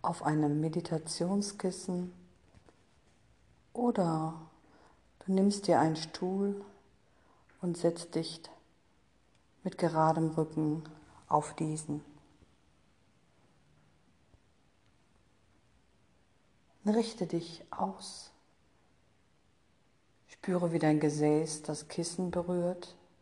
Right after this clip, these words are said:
oder den Stuhl. Und atme tief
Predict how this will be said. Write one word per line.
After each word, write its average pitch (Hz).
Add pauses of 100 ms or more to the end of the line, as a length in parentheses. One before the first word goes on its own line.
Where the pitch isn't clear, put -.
(1200)
oder 151
den 151
Stuhl. 170 (1900)
Und 170
atme 160
tief 156